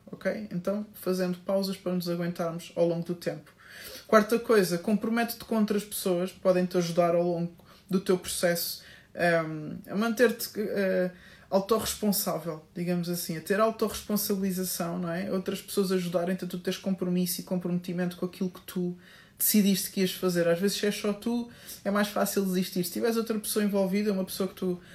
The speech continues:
confias no teu processo, essa pessoa vai dizer, "Olha, não disseste que ias fazer aquilo, então bora, vamos, eu vou-te ajudar", ok? É importante teres pessoas para partilhar os teus compromissos.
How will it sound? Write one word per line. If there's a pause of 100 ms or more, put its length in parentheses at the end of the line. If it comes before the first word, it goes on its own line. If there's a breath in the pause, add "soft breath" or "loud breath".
(160 loud breath)
confias
no
teu
processo,
essa
pessoa
vai
dizer,
"Olha,
não
disseste
que
ias
fazer
aquilo,
então
bora,
vamos,
eu
vou-te
ajudar", (140)
ok?
É
importante
teres (400 loud breath)
pessoas
para
partilhar
os
teus
compromissos.